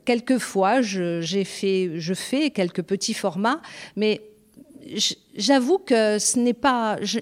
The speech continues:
je n'y vois pas le même intérêt. Le, la, c'est un peu comme, euh, l'histoire de la page, lorsqu'on écrit,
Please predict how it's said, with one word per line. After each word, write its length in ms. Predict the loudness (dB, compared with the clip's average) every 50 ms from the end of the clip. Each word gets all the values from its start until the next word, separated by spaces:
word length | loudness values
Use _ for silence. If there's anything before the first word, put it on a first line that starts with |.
| -4
je 160 | -2 0 2 4
n'y 100 | 4 4
vois 160 | 4 2 2
pas 140 | 2 2 2
le 80 | 2
même 180 | 2 2 0 0
intérêt. 560 | -2 -2 -2 -2 -2 -2 -2 -4 -6 -6 -8 -12 -14
Le, 520 | -10 -8 -6 -6 -4 -4 -4 -6 -6 -8 -10 -12 _ _ _ _ _
la, 220 | -6 -4 -4 -4 -6 -6
c'est 260 | -4 -2 -2 0 0
un 80 | 0 0
peu 160 | 0 -2 -2
comme, 280 | 0 0 0 0 0 -2
euh, 120 | -4 -4 -6 -10 -14 -18 -16 -12 -8
l'histoire 380 | -6 -6 -4 -2 -2 -2 0 2
de 60 | 2
la 160 | 2 0 0
page, 440 | -2 -2 -2 -2 0 0 -2 -2 -2
lorsqu'on 380 | -2 -2 -2 -4 -4 -4 -2
écrit, 540 | -2 -4 -4 -6 -8 -4 -2 -2 -2 -2 -6